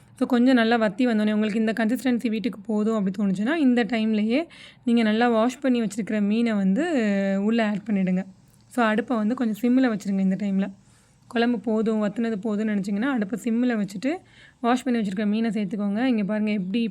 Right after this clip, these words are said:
பளபளன்னு சில்வர் மாதிரி இருக்குன்னு, அவ்வளோ நல்லா க்ளீன் பண்ணி வச்சிருக்கோம். சரி, ஒரு கிலோ மீன் இருக்கும், எல்லாத்தையுமே one by one-ஆ எல்லாம் உள்ள சேர்த்துக்கோங்க. மீன் சேர்த்தோடனே மேக்ஸிமம் கரண்டி யூஸ் பண்ணாதீங்கங்க, ஏன்னா மீன் கொஞ்சம் உடைய சான்ஸா-,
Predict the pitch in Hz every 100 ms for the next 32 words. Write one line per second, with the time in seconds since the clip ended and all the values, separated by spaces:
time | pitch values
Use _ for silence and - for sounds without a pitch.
0 | 220 208 208 214 233 240 226 233 208 208
1 | 196 226 196 196 208 208 269 294 - -
2 | - - 226 233 226 220 240 214 214 214
3 | 202 196 185 208 294 - _ - 240 220
4 | 214 220 226 240 262 226 220 202 185 277
5 | 240 214 208 226 254 214 208 240 254 240
6 | 202 196 220 339 - - - - - -
7 | - 226 214 220 226 208 185 202 208 277
8 | 254 294 294 254 226 233 214 220 240 226
9 | 190 247 247 220 208 240 247 214 226 -
10 | 214 214 190 190 190 220 240 214 220 226
11 | - - _ - 247 269 254 208 202 202
12 | 226 233 233 214 208 226 220